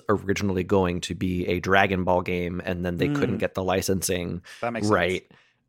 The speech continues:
Speaker 1: Uh,
Speaker 2: Mm-hmm.
Speaker 1: and so they just made their own little monkey prints instead. And I was just like,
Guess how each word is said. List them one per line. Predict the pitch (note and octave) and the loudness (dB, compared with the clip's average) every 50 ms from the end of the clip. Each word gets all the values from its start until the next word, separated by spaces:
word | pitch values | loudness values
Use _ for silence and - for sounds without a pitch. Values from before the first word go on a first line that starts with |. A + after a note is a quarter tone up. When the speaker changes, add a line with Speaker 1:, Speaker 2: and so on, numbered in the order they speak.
| _ - | _ 2
Speaker 1:
Uh, | A2 G2 F2 E2+ F#2 - - | 4 6 6 6 6 6 4
Speaker 2:
Mm-hmm. | - | 2
Speaker 1:
and | G2 F#2 E2+ | 0 -2 0
so | - G#2+ F#2+ | 0 0 2
they | E2+ F#2+ F2+ | 2 2 0
just | - F2+ - | 0 -2 -2
made | G2+ G2 F#2+ F#2 F2 | 0 0 0 0 0
their | G2 F#2 F#2 | 0 2 2
own | F2+ F2+ F#2 | 0 0 0
little | G2 F2+ F2+ | 0 0 0
monkey | F2+ F#2 G2 G2 G2 - G2+ | 0 0 0 -2 0 -2 -4
prints | - - - G2+ F#2 F#2 - - | -2 -2 -2 -2 -2 -2 -4 -6
instead. | - - G2+ F#2 F2 - - - G2+ G2 F#2 F2 F2 - | -4 -4 -4 -2 -2 -2 0 2 4 4 4 2 0 -2
And | F#2+ F2+ F#2 | -2 -2 0
I | F#2 F#2 | 0 0
was | F#2+ F#2+ F2 | 0 0 -2
just | - - F#2+ - - | -2 -4 -4 0 0
like, | G2 F#2+ - | -2 -2 -2